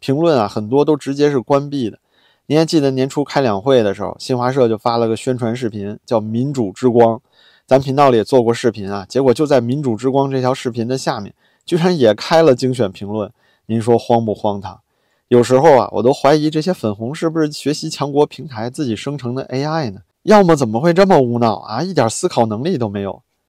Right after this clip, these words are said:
再回到咱们自己同胞身上啊，目前在推特上也能看到一些当时中国工人遇袭的照片和视频，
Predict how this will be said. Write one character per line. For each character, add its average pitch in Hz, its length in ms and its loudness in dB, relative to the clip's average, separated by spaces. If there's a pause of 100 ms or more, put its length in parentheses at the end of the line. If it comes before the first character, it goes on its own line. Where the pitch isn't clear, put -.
再 143 160 6
回 127 180 4
到 135 140 8
咱 117 120 2
们 131 120 -2
自 131 100 -2
己 107 140 0
同 113 180 -10
胞 117 180 4
身 110 240 -4
上 101 200 -4
啊， 95 180 -16
目 123 140 -6
前 120 200 -4
在 120 80 -2
推 127 200 -4
特 127 200 0
上 101 200 -12
也 107 100 -12
能 104 180 -8
看 123 220 -6
到 110 140 0
一 104 40 -4
些 110 140 -2
当 117 220 -2
时 110 160 -8
中 120 200 -6
国 113 140 0
工 123 220 -2
人 107 160 -4
遇 117 160 -4
袭 104 240 -8
的 113 100 -2
照 110 180 2
片 113 220 -6
和 110 80 -6
视 113 160 -8
频， 98 260 -12